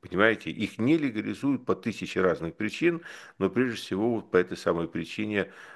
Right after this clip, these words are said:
а, что, а, диктаторы не вольны абсолютно распоряжаться как угодно массовыми настроениями. Поэтому вот эта причина. Вопрос, э, переговоров, кто будет сидеть за столом,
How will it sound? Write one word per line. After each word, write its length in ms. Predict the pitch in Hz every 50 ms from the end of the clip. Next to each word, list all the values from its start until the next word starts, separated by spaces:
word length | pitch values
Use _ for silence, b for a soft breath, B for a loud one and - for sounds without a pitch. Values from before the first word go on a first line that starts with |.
| B B
а, 360 | - - 80 78 78 78 76 76
что, 920 | - - - - - - - _ - - 80 78 76 76 78 76 - - -
а, 140 | 82 78 76
диктаторы 760 | 73 73 76 92 92 - - 110 107 104 - - 107 98 98
не 240 | 92 92 98 110 117
вольны 800 | 104 90 107 101 95 95 98 95 95 101 110 123 147 190 185 b b b b b b b b b b
абсолютно 760 | - 95 - - - 95 92 92 107 123 131 - 113 107 101
распоряжаться 640 | 87 85 - - 90 87 87 82 101 98 - - -
как 260 | - - 87 - -
угодно 680 | 90 78 - - 101 95 - 101 101 98 92 90 85 80
массовыми 580 | 87 87 90 85 - - - 85 82 85 82
настроениями. 720 | 78 73 - - - 80 80 - - 76 - - - - - _ B B B B B B B B B
Поэтому 800 | - 101 120 131 127 - 127 117 120 117 117 113 113 107 92 - 104
вот 300 | 101 95 127 147 107 -
эта 180 | - - -
причина. 480 | - - 76 - - - - 69 71 82
Вопрос, 680 | 92 113 - 156 - 151 160 139 - - - - - -
э, 280 | - 80 87 90 87 82 - -
переговоров, 720 | 107 101 107 101 101 113 120 127 143 135 127 110 - - - - _ _ - - -
кто 220 | - - - 135 120
будет 300 | 107 120 113 101 101 -
сидеть 260 | - - 110 101 95
за 60 | 98 95
столом, 500 | - - - 113 135 160 175 180 175 -